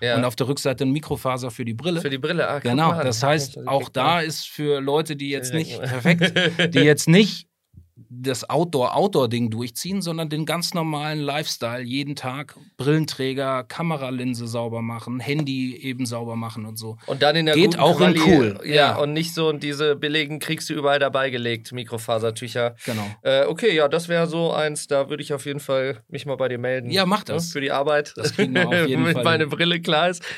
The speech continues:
Speaker 1: Was haben wir noch?
Speaker 2: Ja, das ist halt
Speaker 1: Darfst
Speaker 2: so,
Speaker 1: auch gerne,
Speaker 2: ja.
Speaker 1: darfst auch gerne selber einmal zeigen.
Speaker 2: Das ist halt so mein, mein Organizer, den ich wirklich fast, fast jeden Tag dabei hab. Und da haben wir dann eine Taschenlampe drinne.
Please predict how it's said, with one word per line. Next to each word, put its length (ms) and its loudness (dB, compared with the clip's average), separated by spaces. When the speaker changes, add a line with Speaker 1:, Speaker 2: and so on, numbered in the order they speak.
Speaker 1:
Was 140 2
haben 100 4
wir 100 4
noch? 240 2
Speaker 2:
Ja, 220 4
das 220 0
ist 140 -6
halt 120 0
Speaker 1:
Darfst 200 4
Speaker 2:
so, 80 6
Speaker 1:
auch 100 4
gerne, 480 4
Speaker 2:
ja. 80 8
Speaker 1:
darfst 180 4
auch 120 0
gerne 260 2
selber 300 4
einmal 260 -2
zeigen. 340 0
Speaker 2:
Das 140 -2
ist 140 -8
halt 200 -6
so 240 -6
mein, 520 -8
mein 180 -6
Organizer, 560 -2
den 160 -4
ich 160 -6
wirklich 260 -8
fast, 360 -12
fast 260 -10
jeden 180 -10
Tag 220 -14
dabei 300 -14
hab. 120 -16
Und 320 -12
da 160 -6
haben 160 -6
wir 140 -6
dann 320 -10
eine 140 -4
Taschenlampe 760 -4
drinne. 440 -4